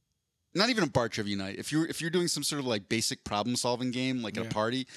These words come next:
Speaker 1: you would not want them on their team.
Speaker 2: Yeah, some of
Speaker 1: Because
Speaker 2: them are missing common sense.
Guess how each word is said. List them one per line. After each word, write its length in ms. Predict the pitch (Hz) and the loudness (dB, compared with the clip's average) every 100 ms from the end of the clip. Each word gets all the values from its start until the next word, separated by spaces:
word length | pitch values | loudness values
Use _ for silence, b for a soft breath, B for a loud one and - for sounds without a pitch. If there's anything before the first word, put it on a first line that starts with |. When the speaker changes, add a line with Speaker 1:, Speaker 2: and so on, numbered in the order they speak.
| B | B
Speaker 1:
you 140 | 135 139 | 0 2
would 140 | 143 | 2
not 320 | 131 120 123 | 2 2 2
want 180 | 123 110 | -2 -2
them 140 | 117 | -2
on 100 | 107 | 0
their 100 | 98 | -2
team. 380 | 92 107 92 87 - - | -4 -6 -6 -10 -16 -10
Speaker 2:
Yeah, 140 | 107 | -4
some 160 | - 123 | -2 2
of 40 | |
Speaker 1:
Because 180 | 127 120 | 2 2
Speaker 2:
them 120 | 120 | 0
are 40 | |
missing 380 | 113 117 - 101 | 0 0 0 -2
common 340 | - 104 101 98 | -6 -6 -4 -4
sense. 520 | - 92 92 - | -4 -4 -6 -6